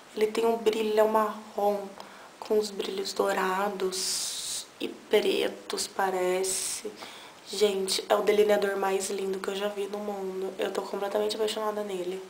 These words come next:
Completamente apaixonada. Vale muito a pena, muito a pena. E aí eu comprei num outro site, que eu não sei o nome agora, eu vou pôr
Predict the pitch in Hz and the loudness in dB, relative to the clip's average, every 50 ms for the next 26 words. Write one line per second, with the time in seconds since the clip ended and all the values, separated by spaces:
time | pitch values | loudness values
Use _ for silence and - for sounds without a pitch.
0 | - - - - - - - - - - - - - - - - - - - - | -16 -18 -20 -20 -20 -20 -20 -20 -20 -20 -20 -20 -20 -20 -20 -20 -20 -20 -20 -20
1 | - - - - - 214 208 214 214 214 226 220 214 214 214 - - 220 214 - | -18 -14 -6 -2 -2 2 4 4 4 4 4 2 2 0 0 0 -2 -2 -2 -2
2 | - 226 214 208 - - - - - - - - - - - - - - - - | -4 -4 -4 -6 -8 -10 -12 -14 -18 -20 -20 -20 -20 -20 -20 -20 -20 -18 -18 -18
3 | - - - - 208 220 220 220 220 220 220 226 220 220 226 220 - 190 185 185 | -14 -12 -6 4 8 10 10 10 10 8 6 4 4 2 0 0 2 0 0 2
4 | 190 190 190 196 202 208 208 202 208 214 214 208 208 196 180 - - - - - | 0 0 -2 -4 -6 -6 -4 0 0 0 0 0 -2 -4 -6 -8 -10 -14 -16 -14
5 | - - - - - - - - - - - - - - - - - - - - | -14 -14 -14 -14 -12 -6 -4 -4 -4 -4 -6 -12 -16 -18 -20 -8 -2 -2 -2 0
6 | - - - - - - - - - - - - - - - - - - - - | -2 -6 -10 -12 -12 -12 -12 -12 -12 -12 -12 -14 -14 -16 -20 -20 -20 -20 -20 -16
7 | - - - - - 277 262 262 262 - - 311 311 302 269 247 226 233 247 247 | -16 -14 -6 4 10 12 12 12 12 12 10 6 6 10 10 10 10 10 10 10
8 | 233 233 226 220 226 220 220 214 - - 202 196 196 190 190 - - 214 208 208 | 10 10 10 10 8 8 6 2 4 4 4 4 4 2 2 2 2 2 2 2
9 | 208 - 214 202 196 190 190 185 190 190 190 185 185 180 175 180 180 180 180 180 | 2 0 0 0 2 2 2 4 4 4 4 6 8 10 10 8 8 4 0 -4
10 | - - 196 196 | 0 2 2 4